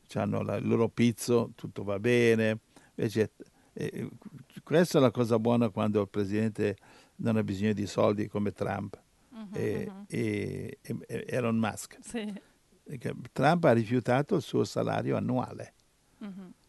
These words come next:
Speaker 1: che non so se trecentomila dollari.
Speaker 2: Cioè, non gli serve.
Speaker 1: E non gli serve. Quindi, eh, per questo che io preferisco le monarchie,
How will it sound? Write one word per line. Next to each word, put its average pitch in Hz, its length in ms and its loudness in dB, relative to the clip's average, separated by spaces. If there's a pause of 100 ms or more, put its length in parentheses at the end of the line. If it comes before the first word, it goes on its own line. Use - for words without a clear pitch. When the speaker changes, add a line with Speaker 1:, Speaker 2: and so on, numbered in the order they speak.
(160)
Speaker 1:
che 143 100 -8
non 127 180 -6
so 110 180 -4
se 107 180 -8
trecentomila 104 720 -10
dollari. 101 400 -16 (240)
Speaker 2:
Cioè, - 180 -12
non 208 140 0
gli 214 100 -2
serve. 202 420 -2 (440)
Speaker 1:
E - 140 -4
non 104 120 0
gli 110 120 0
serve. 113 520 4 (960)
Quindi, 131 360 6
eh, 120 280 0
per 117 140 -2
questo 165 300 4
che 139 60 4
io 131 100 6
preferisco 113 500 0
le 110 100 4
monarchie, 107 720 -2